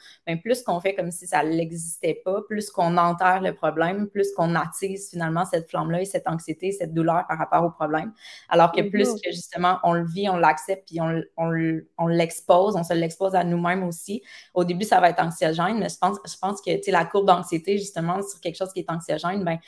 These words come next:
Speaker 1: souvent, la, l'anxiété va être en montant, mais si on tolère justement un pic d'anxiété, puis qu'on réussit à passer par là plutôt que justement de le détourner puis de, de le fuir, ben après, l'anxiété va diminuer puis probablement justement qu'on va être capable de vivre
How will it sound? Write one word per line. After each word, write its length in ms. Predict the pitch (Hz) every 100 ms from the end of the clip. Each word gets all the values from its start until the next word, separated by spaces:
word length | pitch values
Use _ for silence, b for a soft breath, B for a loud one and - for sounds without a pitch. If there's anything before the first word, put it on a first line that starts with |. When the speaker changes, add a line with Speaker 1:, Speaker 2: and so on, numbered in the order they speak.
| b b
Speaker 1:
souvent, 300 | - 170 185
la, 160 | 190 -
l'anxiété 480 | 165 175 - 165 202
va 140 | 180
être 120 | 170
en 60 | 165
montant, 380 | 165 165 185 254
mais 140 | 185
si 140 | - 208
on 80 | 202
tolère 420 | 202 175 180 208
justement 320 | 202 196 175
un 140 | 185 165
pic 260 | - 214 180
d'anxiété, 680 | 170 175 - 165 175 208 b b b _ -
puis 180 | - 196
qu'on 300 | 196 170 175
réussit 320 | 180 180 -
à 80 | 202
passer 320 | 175 180 190
par 240 | 180 170
là 160 | 185 214
plutôt 320 | 180 165 196
que 140 | 196
justement 380 | 175 165 180 175
de 120 | 196
le 180 | 175 151
détourner 540 | 156 196 190 175 196 214
puis 100 | 170
de, 180 | 170 165
de 60 | 160
le 60 |
fuir, 400 | 165 - 185 214 - b b
ben 160 | 170 160
après, 240 | 160 -
l'anxiété 440 | 202 190 185 160 196
va 160 | 180
diminuer 400 | 170 160 165 175
puis 120 | 190 _ -
probablement 520 | 165 165 165 160 175
justement 360 | 185 165 160
qu'on 120 | 175 160
va 80 |
être 60 | 160
capable 280 | 151 151 170
de 60 | 165
vivre 240 | 156 165